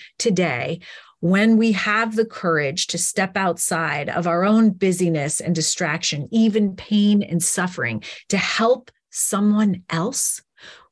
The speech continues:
we help and heal ourselves. So you started out by saying, "Well, how are you so strong?" And it is literally because I have identified a need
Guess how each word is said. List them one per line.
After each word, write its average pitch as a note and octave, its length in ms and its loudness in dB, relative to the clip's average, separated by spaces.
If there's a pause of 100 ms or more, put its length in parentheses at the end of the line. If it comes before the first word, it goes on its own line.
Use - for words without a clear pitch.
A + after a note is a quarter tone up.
we F3+ 140 2
help G3+ 560 -4 (220)
and A3+ 200 0
heal F3+ 680 0 (100)
ourselves. D#3+ 720 -4 (300)
So A#3 140 0
you A3+ 200 2
started B3+ 380 2
out A3 160 0
by G3+ 80 -4
saying, G3 260 -2
"Well, E3+ 100 2
how G#3 580 0
are F3+ 280 0
you F3+ 100 4
so E3+ 280 0
strong?" D#3+ 760 -2 (420)
And A3 160 4
it A#3+ 140 6
is A#3+ 360 2
literally G#3+ 880 2 (380)
because G3 1080 0 (320)
I G3+ 100 0
have G#3+ 180 2
identified G3 1000 0
a F3 100 0
need F3 680 0